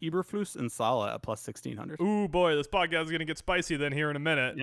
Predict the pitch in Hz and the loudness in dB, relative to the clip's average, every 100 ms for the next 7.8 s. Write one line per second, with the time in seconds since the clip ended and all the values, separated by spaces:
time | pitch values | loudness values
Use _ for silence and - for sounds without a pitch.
0 | 143 151 147 139 127 185 170 170 156 185 | 2 2 2 0 2 2 4 2 2 2
1 | 165 160 135 135 139 - 135 135 139 120 | 2 4 2 2 -2 2 2 4 0 -4
2 | 120 101 202 196 175 156 - 165 156 160 | -6 0 2 4 2 2 2 0 2 2
3 | 135 131 113 - 123 147 120 120 139 - | 2 -2 -4 -6 -4 -2 0 0 -4 -6
4 | _ - 151 151 151 - _ - 151 147 | _ -4 0 2 0 -8 _ -2 0 0
5 | - 165 196 196 214 208 143 143 139 - | 2 2 2 0 0 0 0 2 0 0
6 | 165 165 165 123 127 156 120 - 120 120 | 0 0 0 -2 -2 -4 -6 -4 -2 0
7 | 147 - 175 180 185 190 190 | -2 0 2 2 -2 -2 -4